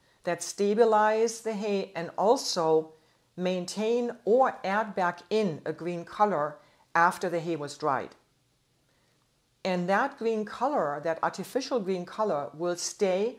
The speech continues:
for many years. It doesn't mean it is fresh hay. So how can you tell if your hay is good quality as per visual inspection?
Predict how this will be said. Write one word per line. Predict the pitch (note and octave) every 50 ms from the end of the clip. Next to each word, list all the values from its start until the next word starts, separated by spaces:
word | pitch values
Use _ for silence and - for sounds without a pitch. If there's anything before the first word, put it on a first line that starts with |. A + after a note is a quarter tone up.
| - _
for | - - - F3+
many | E3 E3 E3 F3+ G3 G3+ G#3+
years. | G3 F3 A3 G#3+ D#3 - - - - - - _ _ _ _ _ _ _ _ _ _ _ _ _ _ _ _ _ _ _ _ _ - -
It | - D#3+
doesn't | - G3+ A3 A3 A3+ A3 F#3+
mean | F#3 G3 G3 F#3+ - -
it | D#3+
is | E3 D3+ -
fresh | - - D#3+ D3 - -
hay. | - F3+ C#3+ - - - _ _ _ _ _ _ _ _ _ _ _ _ _ _ _ _ _ _ _ _
So | - - - E3 D3
how | D#3+ F#3 F3+
can | F3+ F3+ G3 F3+
you | F3+ F3
tell | F3 - - F#3+ F3+ F#3 F#3+ F#3+ - - -
if | D#3+ E3+ - - -
your | F3 D#3 D#3
hay | D#3 D3+ F3 E3+ E3+ F3
is | - - - C#3 C#3
good | - - F3 E3+
quality | - - - D3+ D3 D3+ D#3+ E3 D#3+ - - F#3+ F#3 - -
as | - C3 C3 C3 C3+ -
per | - - D#3+ D3
visual | C3+ C#3 D#3 D#3 D#3 D#3+
inspection? | C#3 C3+ C#3+ - - E3 D#3+ E3 - - G#3 G#3 A3